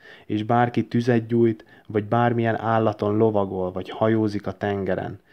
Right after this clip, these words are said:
és bárki lecsap, vagy megöl bármit, vagy levág egy vadat, vagy egy madarat, vagy bárki elfog egy állatot, vagy egy madarat, vagy egy halat, vagy bárki böjtöl, vagy háborúzik a sabbatokon,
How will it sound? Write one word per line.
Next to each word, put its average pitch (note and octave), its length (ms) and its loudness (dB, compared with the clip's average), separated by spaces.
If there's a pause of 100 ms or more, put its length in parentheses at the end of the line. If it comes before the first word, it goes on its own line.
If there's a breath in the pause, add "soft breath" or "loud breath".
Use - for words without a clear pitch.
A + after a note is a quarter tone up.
(240 loud breath)
és G#2+ 200 -6
bárki A#2 400 2
lecsap, A2+ 440 2
vagy G2+ 180 -2
megöl A2 420 4
bármit, F#2+ 680 -2 (220)
vagy G2+ 200 -4
levág A2 500 0
egy G2+ 160 -4
vadat, F#2+ 460 -2 (260 loud breath)
vagy G#2 220 0
egy G2 100 0
madarat, G#2 680 0
vagy F#2+ 240 -6
bárki A2+ 440 -2
elfog G#2+ 420 -2
egy F2+ 160 -4
állatot, G2 680 -4
vagy G2+ 180 -4
egy G#2 120 0
madarat, G#2+ 500 -2
vagy G2 160 -4
egy F#2 140 -6
halat, G2+ 520 0 (960 loud breath)
vagy G#2+ 240 -2
bárki A#2+ 380 2
böjtöl, A2 560 4
vagy G2+ 180 -2
háborúzik G#2 680 0
a F#2+ 40 -8
sabbatokon, G2+ 920 -4